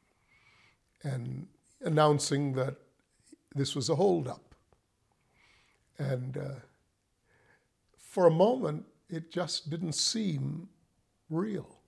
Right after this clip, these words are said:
I thought, <laughs> actually, my mind went to, I think that the, uh, the Chinese, the brethren who were Chinese were trying to create more or less a role play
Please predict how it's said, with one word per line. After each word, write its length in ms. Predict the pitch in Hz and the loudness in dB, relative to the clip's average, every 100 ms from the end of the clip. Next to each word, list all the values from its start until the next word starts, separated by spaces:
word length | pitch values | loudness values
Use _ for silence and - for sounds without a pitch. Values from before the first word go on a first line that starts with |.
| _ _ _ _ _ _ _ - | _ _ _ _ _ _ _ 6
I 200 | 170 262 | 8 8
thought, 420 | - - - - - | 6 -4 -6 -12 -12
<laughs> 60 | |
actually, 600 | - - - 135 - 143 - - - - - 151 | -12 -12 -10 -8 -4 -4 -4 -14 -20 -20 -4 4
my 140 | 147 | 4
mind 440 | 143 165 185 180 | 6 6 6 4
went 380 | 147 135 131 - | 2 2 0 -8
to, 260 | - 117 127 - - _ _ - | -8 -6 -8 -14 -20 _ _ 0
I 120 | 147 | 0
think 460 | - 202 208 202 151 | 4 4 4 0 0
that 320 | 151 - - | 0 0 -4
the, 500 | 131 135 135 135 - - _ - | -2 0 -2 -4 -6 -14 _ -8
uh, 160 | - - - | -6 -6 -6
the 80 | 151 | -6
Chinese, 480 | 139 147 143 151 247 | 0 0 2 -2 -4
the 80 | 143 | 0
brethren 520 | 147 202 151 147 139 | 6 6 4 0 0
who 100 | 139 | -4
were 120 | 135 | -4
Chinese 760 | - 143 127 147 196 139 151 - _ _ _ _ _ _ _ _ _ _ - | -4 -4 -4 -2 -2 -4 -8 -12 _ _ _ _ _ _ _ _ _ _ -2
were 220 | 139 143 | 4 4
trying 680 | 143 - 196 202 208 202 - | 4 2 4 4 4 2 -2
to 600 | - 156 143 139 135 208 - _ _ _ | 0 0 0 0 -4 -6 -12 _ _ _
create 580 | - 151 151 160 165 165 - 226 | -6 0 4 6 4 0 -14 -12
more 340 | 175 147 147 | -4 0 4
or 60 | 143 | 4
less 220 | 139 135 | 2 0
a 40 | 131 | 0
role 420 | 131 180 190 156 | 4 6 6 4
play 500 | - 123 117 117 | -2 -4 -4 -6